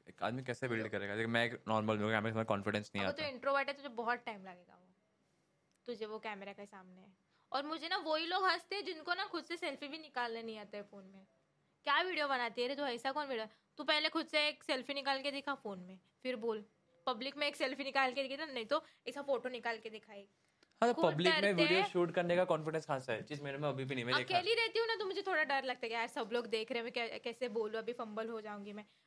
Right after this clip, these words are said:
Speaker 2: But ग्रुप के साथ रहते हैं ना, तो बहुत मजा आता है, क्योंकि सब लोग देखते रहते हैं ना, हम लोग को ही देखते तो अच्छा लगता है, अकेली में डर लगता है।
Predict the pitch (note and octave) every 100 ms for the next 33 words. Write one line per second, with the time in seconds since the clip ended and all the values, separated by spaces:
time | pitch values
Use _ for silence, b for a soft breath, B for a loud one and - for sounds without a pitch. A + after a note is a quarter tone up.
0 | - C4 B3+ C#4+ - D4 D4+ C#4+ D4 E4+
1 | F4+ B3+ A#3+ B3 B3 A#3+ G#3 F#3+ - F#3
2 | _ _ _ _ _ _ _ _ _ B3+
3 | A#3 C#4+ C4 C4 B3 A#3 A#3 C4 B3 D4+
4 | F4 A#3 A3+ B3+ B3+ A3+ A3+ A3+ A3 -
5 | A3 G#3+ _ F3+ _ _ _ _ _ _
6 | _ A3 - A3+ A#3 A#3+ G#3+ F#3+ F#3+ _
7 | _